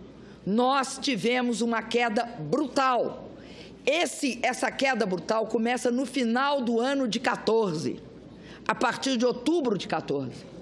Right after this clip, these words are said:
e se intensifica e torna-se extremamente pronunciada. É só ver o desempenho dos preços a partir de janeiro. A partir de janeiro,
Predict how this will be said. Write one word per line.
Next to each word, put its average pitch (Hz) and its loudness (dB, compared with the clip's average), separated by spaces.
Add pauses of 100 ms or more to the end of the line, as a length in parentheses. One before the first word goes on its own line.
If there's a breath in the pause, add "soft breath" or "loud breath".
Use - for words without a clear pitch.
(540 loud breath)
e 226 0
se 262 -2
intensifica 277 0
e 254 0
torna-se 220 0
extremamente 254 0
pronunciada. 190 -2 (380 loud breath)
É 190 0
só 247 2
ver 214 0 (140)
o - -2
desempenho 208 2
dos 151 -4
preços 202 -2 (180 loud breath)
a - 0
partir 214 -2
de 202 0
janeiro. 165 0 (680 loud breath)
A 190 0
partir 240 0
de 220 0
janeiro, 190 2